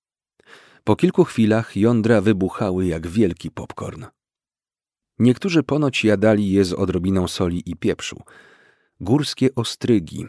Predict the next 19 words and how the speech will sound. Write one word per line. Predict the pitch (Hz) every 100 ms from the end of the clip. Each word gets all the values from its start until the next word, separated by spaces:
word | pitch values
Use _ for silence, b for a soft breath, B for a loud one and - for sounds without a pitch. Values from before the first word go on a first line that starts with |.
| _ _ -
mawiał | 92 90 85 82
o | 87
nich | 82 76
Phil, | - 87 71 - b b b b b
z | -
tym | - -
swoim | - 82 82 80
chytrym | - - - 98
uśmieszkiem | 98 92 110 98 - 101 92 B B B B
i | - 101
sugerował | 98 123 110 110 165 123
młodym | 107 113 127 120
robotnikom | 117 101 104 127 131 104
z | 95
rancza, | 104 113 110 131
żeby | 117 127 127
też | 151 - 143 -
je | 85 87
jedli, | 85 82 73 90